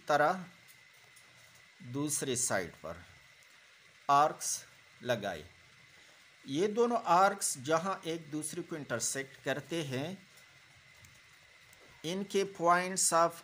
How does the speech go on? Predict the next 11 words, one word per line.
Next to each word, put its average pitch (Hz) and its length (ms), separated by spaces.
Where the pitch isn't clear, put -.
intersections 156 1200
को 131 100
आपस 143 480
में 143 220
मिलाएं। 113 580
तो 127 120
ये 147 160
एक 165 300
परपेंडिकुलर 143 680
बाइसेक्टर 143 800
बीसी 135 560